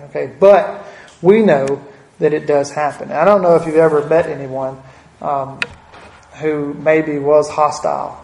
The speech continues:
towards Christianity. You know, not indifferent. That's, that's one thing. It's one thing to be indifferent, just to not care. But it's another thing to be hostile against it, right? And if you've ever met someone that was hostile against Christianity,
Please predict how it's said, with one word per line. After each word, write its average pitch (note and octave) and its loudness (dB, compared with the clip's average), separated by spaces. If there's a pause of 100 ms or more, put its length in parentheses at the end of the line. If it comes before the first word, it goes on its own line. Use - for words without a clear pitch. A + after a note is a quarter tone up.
(120)
towards C#3+ -4
Christianity. C3+ -12 (640)
You C#3+ -8
know, C3+ -8
not F3+ 0
indifferent. E3 0
That's, F3 0
that's F3 2
one F3 0
thing. D3 -6
It's D#3 -4
one B3 2
thing G3 0
to D#3+ -6
be E3 -2
indifferent, C3+ -10 (340)
just F3+ -4
to D#3 -2
not D#3 -8
care. C#3 -8 (320)
But D#3+ 0
it's D#3 0
another G#3+ 4
thing E3 -2
to D3 -8
be D3 -2
hostile D3+ -2
against C3+ -12
it, - -16
right? D3 -6 (360)
And E3 -2
if E3 -2
you've F#3+ 2
ever G#3 6
met E3 2
someone C#3+ -8 (340)
that D#3 -2
was D#3 -6
hostile E3+ 0
against E3+ -4
Christianity, C#3+ -6